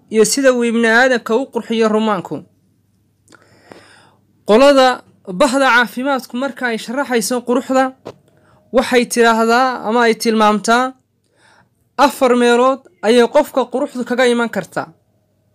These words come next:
Inuu yahay ama uu ku jiro stay health, stay young, stay happiness iyo self caring. Afartaa qofku inuu leeyahay. Inuu yahay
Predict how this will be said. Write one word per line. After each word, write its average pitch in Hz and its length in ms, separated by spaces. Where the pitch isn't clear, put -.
Inuu 247 220
yahay 269 480
ama 233 220
uu 262 120
ku 320 140
jiro 269 240
stay 269 360
health, 262 560
stay 262 480
young, 262 360
stay 262 380
happiness 262 640
iyo 214 160
self 262 420
caring. 226 400
Afartaa 269 560
qofku 254 560
inuu 240 220
leeyahay. 180 520
Inuu 277 240
yahay 277 480